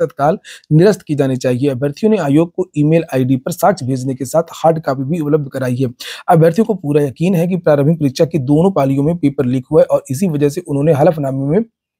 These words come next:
यहाँ पर देखिए लिखा हुआ है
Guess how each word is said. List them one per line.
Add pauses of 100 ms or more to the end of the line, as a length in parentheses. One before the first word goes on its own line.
(1400)
यहाँ
पर
देखिए
लिखा
हुआ
है